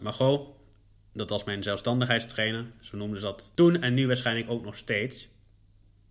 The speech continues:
En daarmee heb ik een aantal routes geleerd, naar Nijmegen toe, met de bus overstappen, omdat ik in die tijd gewoon nog met de taxi naar, eh, naar het voortgezet ging.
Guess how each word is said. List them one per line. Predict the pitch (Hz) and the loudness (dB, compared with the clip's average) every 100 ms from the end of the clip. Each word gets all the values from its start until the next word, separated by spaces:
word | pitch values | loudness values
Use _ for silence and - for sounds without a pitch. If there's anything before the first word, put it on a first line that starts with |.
| - - - - - - - - - | -20 -20 -20 -20 -20 -20 -20 -20 -16
En | - 113 | -8 -2
daarmee | 107 104 104 | 0 2 2
heb | 107 | 0
ik | 107 | -2
een | |
aantal | 98 107 | -4 -6
routes | - 110 - | -4 -4 -2
geleerd, | 120 107 110 | 0 0 0
naar | 107 | -2
Nijmegen | 104 107 104 101 98 | 0 0 0 -4 -6
toe, | 101 104 101 | -6 -6 -6
met | 98 | -8
de | |
bus | 92 110 107 107 - - - - - - - - - - - | -6 -2 -2 -4 -10 -14 -20 -20 -20 -20 -20 -20 -20 -20 -8
overstappen, | 110 107 104 101 98 - | -4 -4 -2 -2 -2 -4
omdat | 107 104 | -2 -2
ik | 110 | -2
in | |
die | 104 | -2
tijd | 104 104 | 0 0
gewoon | - - 104 | -2 -6 -4
nog | 104 | -4
met | 104 | -6
de | - | -2
taxi | 123 127 117 | -2 0 -4
naar, | 101 98 92 | -2 -4 -6
eh, | 95 92 - - - | -8 -12 -14 -18 -6
naar | 107 | -4
het | 95 | -4
voortgezet | - 101 104 92 | -2 -2 -2 -4
ging. | - 113 | -4 -4